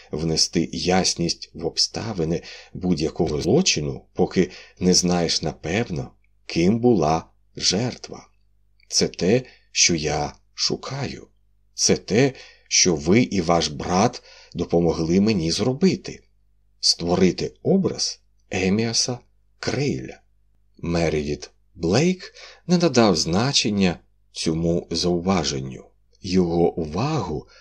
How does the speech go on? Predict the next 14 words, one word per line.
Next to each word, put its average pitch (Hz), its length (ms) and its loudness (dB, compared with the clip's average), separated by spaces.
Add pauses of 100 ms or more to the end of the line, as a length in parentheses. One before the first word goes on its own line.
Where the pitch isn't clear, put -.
(240)
привернуло 90 1000 4 (100)
тільки - 460 -2
одне 82 380 -4
слово. 95 680 -2 (220)
Тому 147 460 2 (240)
він 95 240 4
швидко 95 460 4
запитав: 113 720 -2 (380)
«Філіп? 123 640 2 (520)
Так. - 560 0 (360)
Ви 104 140 6
говорили 98 520 8
з 175 100 4
ним?» 214 240 6